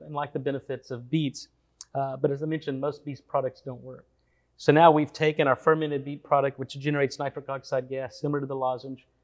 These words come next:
but we've taken the beet color, the beet pulp, the beet taste, and the oxalates out.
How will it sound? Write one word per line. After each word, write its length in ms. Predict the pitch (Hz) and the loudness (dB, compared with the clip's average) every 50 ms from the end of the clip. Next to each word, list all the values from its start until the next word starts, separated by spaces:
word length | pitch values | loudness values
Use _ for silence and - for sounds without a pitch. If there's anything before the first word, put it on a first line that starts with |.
| _ _ _ _ - | _ _ _ _ 0
but 100 | 147 143 | 0 0
we've 120 | 147 143 | 0 -2
taken 320 | - - 160 156 165 147 | 0 0 2 2 2 0
the 80 | 139 135 | 0 0
beet 260 | 131 135 143 139 - | -2 -2 -6 -8 -6
color, 300 | - - 151 151 151 147 | 2 4 4 4 4 2
the 80 | 143 131 | 0 -2
beet 240 | 131 135 135 - _ _ | -4 -6 -8 -8 _ _
pulp, 200 | 147 143 143 - | -4 -4 -4 -6
the 80 | 143 | -8
beet 220 | 127 131 131 127 - | -6 -6 -8 -10 -10
taste, 380 | - 143 135 139 131 - - | -10 -8 -8 -8 -10 -10 -12
and 80 | 135 127 | -12 -10
the 100 | 123 120 | -8 -8
oxalates 540 | 123 123 - - 120 117 113 113 - _ - | -10 -10 -10 -14 -18 -20 -20 -20 -20 _ -20
out. 140 | 85 - | -20 -20